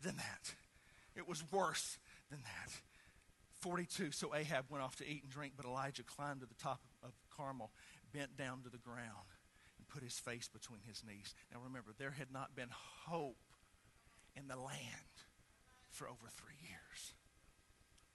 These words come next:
Forty-three, "Go," he's telling his servant, "go and look towards the sea." And he went and he looked. There's nothing there. Seven times Elijah said, "Go back." Now remember,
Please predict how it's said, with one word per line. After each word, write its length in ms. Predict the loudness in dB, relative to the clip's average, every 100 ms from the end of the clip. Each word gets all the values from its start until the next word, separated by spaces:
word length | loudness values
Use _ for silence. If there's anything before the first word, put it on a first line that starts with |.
| -20 -8
Forty-three, 720 | -4 -2 -4 -4 -4 -4 -6 -10 -16 -12 -2
"Go," 280 | -2 -2 -6
he's 100 | -4
telling 320 | -2 0 -2 -4
his 100 | -4
servant, 440 | -2 0 -2 -6 0
"go 240 | 0 0
and 80 | -2
look 180 | -6 -6
towards 340 | -6 -6 -8 -6
the 80 |
sea." 400 | -2 -2 -2 -6 -12 -18 -18 -20 -20 -20 -20 -16 -10
And 80 |
he 60 | -8
went 260 | -6 -4 -6
and 80 | -8
he 60 | -10 -6
looked. 280 | -8 -6 -8 -10 -20 -20 -20 -20 -20 -18
There's 140 | -10
nothing 280 | -8 -6 -2
there. 220 | -2 -2 -6 -14 -20 -20 -20 -14 -14 -14 -20 -20 -20 -20 -20 -14
Seven 640 | -6 -6 0 2 2 -2 -2
times 500 | -2 0 0 -2 -4
Elijah 440 | -6 -4 -4 -4 -2
said, 260 | -2 -4 -4
"Go 160 | -4 -4 -6 -10 -14 -20 -20 -20 -12
back." 280 | -6 -6 -6 -14 -18 -18 -20 -18 -18 -12
Now 60 | -10 -8 -6
remember, 240 | -6 -6